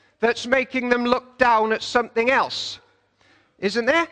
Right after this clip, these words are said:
Why are parents not always present in the moment with their children and they'd rather look at something else?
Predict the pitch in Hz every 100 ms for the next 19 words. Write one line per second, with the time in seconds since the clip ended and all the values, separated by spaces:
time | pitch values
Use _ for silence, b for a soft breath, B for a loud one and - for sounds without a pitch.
0 | b b b b 165 202 285 320 311 -
1 | 294 294 214 - 214 233 233 226 226 214
2 | - 247 220 220 214 226 220 220 226 214
3 | 214 214 214 214 214 277 277 233 170 165
4 | 180 190 170 180 240 311 302 208 196 180
5 | - 202 - - - - 247 - - 233
6 | 226 226 - 277 214 - - -